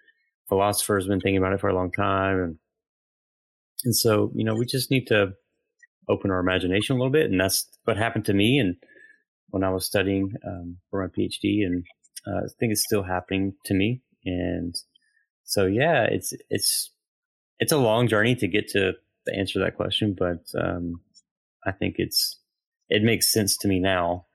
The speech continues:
It doesn't, it doesn't make sense just in the moment, but now it's starting to make sense, um, as I write and research, kinda where I fit into this discussion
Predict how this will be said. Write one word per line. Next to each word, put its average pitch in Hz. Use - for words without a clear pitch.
It 87
doesn't, 101
it 95
doesn't 113
make 107
sense -
just -
in 110
the 92
moment, 87
but 92
now 98
it's 92
starting 92
to 92
make 90
sense, -
um, 90
as 92
I 87
write 87
and 92
research, 85
kinda 92
where 87
I 101
fit 98
into 90
this 87
discussion -